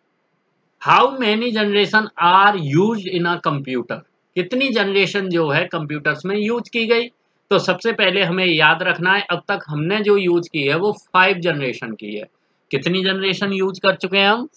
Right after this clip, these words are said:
Fifth generation या five generation तक के computer use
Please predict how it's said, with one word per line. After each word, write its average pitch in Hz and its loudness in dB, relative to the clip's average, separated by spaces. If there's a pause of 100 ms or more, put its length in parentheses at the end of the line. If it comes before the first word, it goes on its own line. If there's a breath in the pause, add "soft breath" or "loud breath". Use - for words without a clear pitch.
Fifth 202 0
generation 165 -2
या 185 2 (120)
five 202 2
generation 156 -4
तक 147 -6
के 170 -4
computer 143 -4
use 170 0